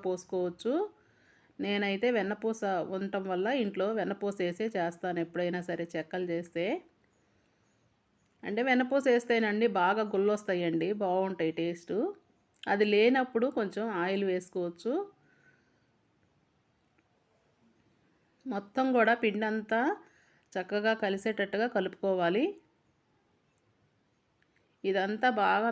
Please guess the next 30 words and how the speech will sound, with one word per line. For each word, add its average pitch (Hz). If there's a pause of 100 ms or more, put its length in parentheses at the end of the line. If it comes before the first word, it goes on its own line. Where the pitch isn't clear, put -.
మిక్స్ 196
అయిన 202
తర్వాత 180 (160)
వాటర్ 185
పోసుకొని 180 (800)
చెక్కలు 226
ఎలాగ 208 (100)
మనం 190 (260)
గట్టిగా 185
వస్తాయో 185
చేసుకోవటానికి 175
అలాగా 180 (960)
చెక్కల 196 (100)
పిండి 190
రెడీ 196
చేసుకోవాలన్నమాట. 170 (1300)
మరి 196
మెత్తగా 208 (200)
అంటే 202
లూజ్ 208
లూజ్ 214
అయిపోయింది 190
అనుకోండి, 180 (120)
చెక్కలు 185
రావు 180
చేయటానికి, 175
అందుకని 170
కొంచెం 196
గట్టిగానే 175
కలుపుకోవాలి. 165